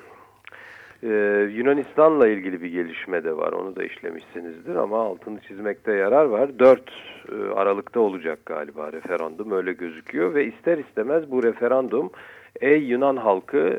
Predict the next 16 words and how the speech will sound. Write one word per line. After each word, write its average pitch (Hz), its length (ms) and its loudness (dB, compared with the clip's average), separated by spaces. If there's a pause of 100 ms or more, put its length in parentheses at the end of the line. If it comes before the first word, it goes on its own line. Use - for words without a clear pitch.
Helen 110 380 4
halkı 85 400 -2
diyelim, 85 380 -4 (240)
daha, 85 280 -6
e, 82 540 -12
işte, 87 160 -18
trajik 87 480 -8
ol-, 82 140 -12 (140)
olur. 90 300 0 (800)
E, 110 40 -2
e, 92 280 0 (1160)
Avro'da 127 560 6
kalalım 113 400 4
mı, 185 180 0
kalmayalım 123 640 8
mı? 80 220 -6